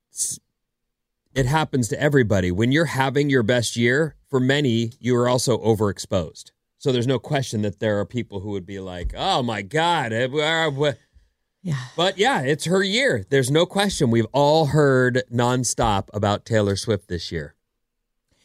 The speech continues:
Speaker 2: So the, as I began reading the story that I thought was just gonna be like most stories on the internet, I thought, "I'll, I'll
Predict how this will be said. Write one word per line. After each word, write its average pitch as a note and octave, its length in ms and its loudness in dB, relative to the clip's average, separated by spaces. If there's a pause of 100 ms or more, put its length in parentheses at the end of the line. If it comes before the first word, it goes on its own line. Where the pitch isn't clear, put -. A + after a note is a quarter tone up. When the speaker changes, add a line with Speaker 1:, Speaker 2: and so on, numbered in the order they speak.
(280)
Speaker 2:
So A3 420 2
the, G#3+ 440 4 (160)
as F#3+ 120 0
I G3 60 2
began F#3+ 420 2
reading F3 380 0
the F3+ 160 -8
story A#2 380 -4
that D#3 180 -2
I E3+ 60 2
thought F#3+ 220 0
was E3+ 120 0
just F#3+ 160 -6
gonna G3 160 -2
be G3 160 0
like C4 160 0
most C#4+ 260 0
stories F#3 300 2
on E3+ 100 0
the E3+ 120 2
internet, F3 340 2
I A3+ 100 0
thought, G#3+ 260 0
"I'll, A#3+ 240 -2
I'll C3+ 320 -4